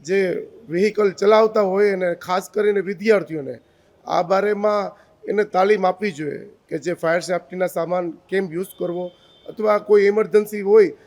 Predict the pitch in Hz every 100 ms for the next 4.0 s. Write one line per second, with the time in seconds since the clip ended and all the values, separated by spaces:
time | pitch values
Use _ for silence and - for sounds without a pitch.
0 | _ _ 202 190 190 185 180 175 240 -
1 | 226 226 214 226 226 220 208 214 214 -
2 | 208 214 220 175 _ _ - 202 214 208
3 | 208 214 214 208 185 202 185 165 143 120